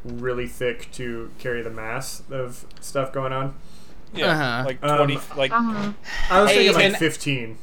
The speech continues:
Speaker 1: versus
Speaker 3: an average,
Speaker 1: the regular, like,
Speaker 3: I just
Speaker 1: residential ten.
Speaker 3: Googled,
Speaker 4: Yeah.
Speaker 3: yeah, I just Googled the, the height of a story in a building is based on ceiling height, floor thickness, and building materials,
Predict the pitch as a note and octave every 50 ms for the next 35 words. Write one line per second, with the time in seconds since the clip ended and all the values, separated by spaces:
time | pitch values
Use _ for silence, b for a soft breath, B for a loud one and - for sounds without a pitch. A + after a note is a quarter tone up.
0 | - - - - C3 B2 C3+ C3+ - F#3 F#3+ G3 F3 F#3+ G#3 G#3+ A3+ A#3 A3+ C3+
1 | C3 C3+ C3 C3 B2 A#2+ A#2 A2+ - E3+ E3+ F3+ F#3+ C#3 B2 A#2+ A#2 A2+ B2 A#2
2 | A#2+ - A#2 C3+ E3 D#3+ D#3+ - D#3 D#3+ D3+ D3+ C#3+ C#3 C#3 G3 F#3+ E3+ D#3 E3+
3 | E3+ E3 - C#3+ D3 D#3+ D3+ D3 C#3+ C#3 B2+ F2+ E2+ F2+ D3+ E3+ E3 F#3+ F#3 E3
4 | F#3+ F3 D#3+ D#3+ E3 D#3+ D3 B2+ C#3 D3+ D3+ C3 C3+ C#3+ D3 F3 E3+ F3 F#3 -
5 | D#3+ D#3+ D3+ D#3+ C#3+ C3+ C#3 C#3 - - F3+ D#3+ D#3 D#3 D3+ D#3 D3+ D3+ - C#3+
6 | D3 D#3 C#3+ C3+ D3 C#3 C3+ C#3 C#3 C3+ B2+ A#2+ A#2+ C3 B2+ C3+ C3+ - C3+ B2
7 | B2+ - - D3 C#3 C#3 C3+ C3 C#3 C3+ C3 C3 - - - - C#3 C#3 C3 C3
8 | - D3 A2 A#2+ B2+ B2 - - B2 A2+ B2 B2 B2+ B2 A#2+ A2+ - C3+ B2 B2
9 | A#2+ A#2 A#2+ G#2 G2+